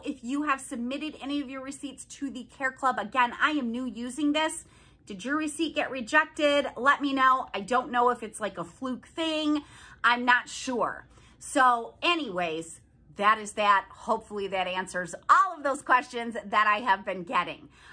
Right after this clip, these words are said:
All right, so we are gonna head into Walgreens and see what we're gonna pick up for this Sunday's deal. You know we're doing the dang Listerine deal again,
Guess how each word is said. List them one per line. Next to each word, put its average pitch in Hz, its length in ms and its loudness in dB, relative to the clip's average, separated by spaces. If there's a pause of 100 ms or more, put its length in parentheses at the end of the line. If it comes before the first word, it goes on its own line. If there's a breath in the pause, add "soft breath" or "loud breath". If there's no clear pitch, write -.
(140 loud breath)
All 214 60 2
right, 240 260 0
so 240 80 -6
we 294 200 -6
are 403 80 -6
gonna 392 280 -4
head - 220 -4
into 349 760 -8
Walgreens 226 760 0
and 190 160 -10
see 220 120 -6
what 226 80 -4
we're 202 120 -8
gonna 196 180 -6
pick 214 260 -12
up 190 200 -4
for 196 140 -8
this 202 280 -8
Sunday's 156 540 -4
deal. 370 640 2 (680 soft breath)
You 226 120 -10
know 247 160 -8
we're 285 160 -8
doing 240 380 -10
the 208 80 -10
dang 220 460 -8
Listerine 220 840 -8
deal 214 320 -4
again, 294 680 2